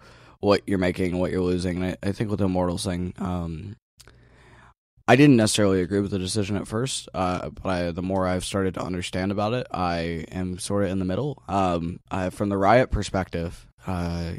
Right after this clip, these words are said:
if you have a team that's going to be losing money for the foreseeable future and about to lose more money on the Overwatch League, why the heck would you want them in your league? At least with the other two that, that overlap between Overwatch League and L C S, like, Cloud Nine and Optic are pretty much breaking even,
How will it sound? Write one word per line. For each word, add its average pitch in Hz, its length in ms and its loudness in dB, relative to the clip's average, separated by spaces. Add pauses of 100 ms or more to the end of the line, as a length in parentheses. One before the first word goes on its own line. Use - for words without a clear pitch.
if 92 160 -4
you 98 120 0
have 98 140 0
a 98 40 0
team 98 640 0 (420)
that's 98 180 -4
going 90 320 -2
to 92 180 -6
be 90 280 -2
losing 101 680 2
money 92 300 0
for - 140 -6
the 92 80 -4
foreseeable 92 520 -2
future 95 340 -2
and 92 160 -4
about 95 220 -2
to - 60 -6
lose 95 240 0
more 98 120 0
money 90 200 -2
on 85 80 -4
the 82 80 -4
Overwatch 87 400 -4
League, 87 240 -8 (560)
why - 100 -4
the 151 100 -2
heck 98 300 -6
would 87 160 -8
you - 80 -8
want 80 160 -8
them 76 140 -8
in 67 80 -10
your 67 140 -8
league? 58 340 -10 (100)
At 98 80 0
least 117 260 6
with 110 140 0
the 98 140 2
other 92 180 0
two 85 300 -2
that, 87 300 -4 (100)
that 90 280 -4
overlap 90 420 -2
between 98 240 -6
Overwatch 87 360 -4
League 90 140 -4
and 90 100 -6
L 87 60 -6
C 90 160 -6
S, 90 180 -4
like, 87 140 -8
Cloud 98 220 -2
Nine 92 180 -2
and 85 100 -4
Optic 87 380 -4
are 190 100 -16
pretty 95 220 -2
much - 180 -8
breaking - 240 -8
even, - 360 -8